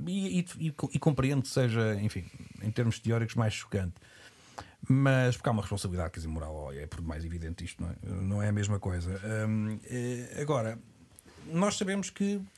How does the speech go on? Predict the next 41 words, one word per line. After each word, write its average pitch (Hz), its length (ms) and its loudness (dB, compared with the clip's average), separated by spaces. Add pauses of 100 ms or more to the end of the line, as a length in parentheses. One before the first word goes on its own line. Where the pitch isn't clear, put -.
(260)
que - 80 -2
o 185 60 4
país 175 340 0
protege, 120 460 0
já 135 80 2
tivemos 117 320 0
N 123 160 2
casos, 107 480 2
que - 140 -8
o - 20 -2
país 135 220 -2
protege, 165 500 0
ou 117 160 2
protegeu 127 460 2
durante 131 240 4
umas 107 160 2
décadas, 123 520 0 (560)
eh, 101 1080 0
ab-, 117 160 0
abusos, 120 640 2
na, 104 340 2
enfim, 107 160 0
nas 107 200 2
elites, 151 500 0
e 92 60 -4
como 104 180 2
digo, 104 160 0
não 98 80 2
é 95 60 2
só 101 160 0
no 104 80 0
clero, 151 360 0 (300)
nós 117 160 2
assistimos 131 400 0
a 120 60 0
isso 107 120 -2
já 95 120 -2
várias 98 260 -2
vezes, 180 340 -6
sabemos 117 380 0
disso, 147 400 -4